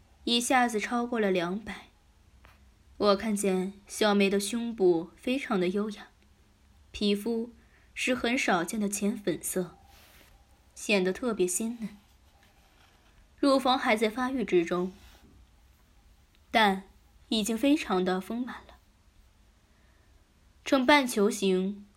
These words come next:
镶在胸前，乳晕浅浅的，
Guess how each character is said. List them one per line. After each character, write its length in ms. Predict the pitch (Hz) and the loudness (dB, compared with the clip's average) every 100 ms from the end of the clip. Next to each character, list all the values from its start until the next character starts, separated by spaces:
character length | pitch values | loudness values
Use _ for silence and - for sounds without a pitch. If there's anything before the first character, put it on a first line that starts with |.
| _ | _
镶 260 | - 226 226 | -6 -2 0
在 120 | 196 | 0
胸 260 | - 226 247 | -2 -4 -4
前， 280 | - 214 - _ _ _ _ _ _ - _ _ _ - - - - - | -6 -8 -10 _ _ _ _ _ _ -20 _ _ _ -20 -20 -20 -10 0
乳 180 | 269 | 2
晕 180 | 254 294 | 4 4
浅 300 | 285 220 240 | 2 0 -2
浅 300 | 277 233 | -2 -4
的， 80 | - | -4